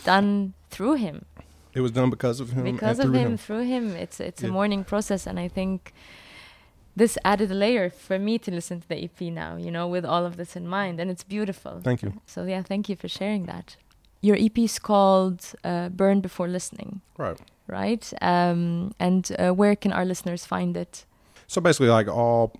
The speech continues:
Speaker 2: online music platforms. So
Speaker 1: iTunes,
Speaker 2: out.
Speaker 1: Spotify.
Speaker 2: There you go, yeah.
Speaker 1: Uh,
Speaker 2: And just
Speaker 1: okay.
Speaker 2: type in Paul D, which is my stage name.
Speaker 1: Paul D.
Speaker 2: P A U L D. And you'll s-, um, and for Therapy's music, that's T H E R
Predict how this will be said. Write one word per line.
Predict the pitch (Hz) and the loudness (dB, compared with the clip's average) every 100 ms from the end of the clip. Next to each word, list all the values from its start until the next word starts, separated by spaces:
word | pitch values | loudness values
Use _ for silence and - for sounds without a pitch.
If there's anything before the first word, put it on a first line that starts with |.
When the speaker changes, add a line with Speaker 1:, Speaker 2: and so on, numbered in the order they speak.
| _ - | _ 0
Speaker 2:
online | 131 123 120 113 | 2 4 4 4
music | 123 120 127 - | 4 2 -2 -2
platforms. | 135 - - 123 117 170 185 | 0 0 0 0 2 2 2
So | - | 2
Speaker 1:
iTunes, | 196 185 - 135 | 2 0 0 2
Speaker 2:
out. | 120 | 2
Speaker 1:
Spotify. | 185 185 175 175 | 2 2 4 4
Speaker 2:
There | 113 | 2
you | 92 | 0
go, | 95 101 | -4 -8
yeah. | 104 107 - - - - _ - | -12 -12 -16 -20 -20 -20 _ -4
Speaker 1:
Uh, | 165 170 190 | -4 -2 0
Speaker 2:
And | 120 | 0
just | 120 | 2
Speaker 1:
okay. | 143 | 2
Speaker 2:
type | 127 | 4
in | 120 | 0
Paul | - 135 123 | 0 0 0
D, | 127 131 | 0 -2
which | 127 - | -2 -4
is | 113 | -4
my | 117 | -2
stage | 107 - 123 123 135 | -2 -2 -2 -2 -4
name. | 139 143 139 | -6 -4 4
Speaker 1:
Paul | 220 226 214 | 6 6 4
D. | 180 160 151 _ | 0 -4 -8 _
Speaker 2:
P | - 151 | -2 2
A | |
U | 120 123 117 | 4 4 4
L | 120 123 117 | 4 6 4
D. | 113 151 175 _ _ - | 2 -2 -4 _ _ -4
And | 120 120 117 117 113 113 | 0 2 4 4 4 4
you'll | - 127 | 2 2
s-, | 120 - 123 - | 2 -2 -6 -8
um, | 117 113 110 113 | -2 0 0 0
and | 123 117 | 0 2
for | - | 2
Therapy's | 131 151 143 127 127 110 | 2 6 6 6 4 2
music, | 117 113 107 113 - | 4 2 2 -2 -4
that's | 117 104 - | -4 -2 -4
T | - - 139 | -6 -2 0
H | 117 117 - | 0 0 0
E | 120 | 0
R | 110 110 | 4 2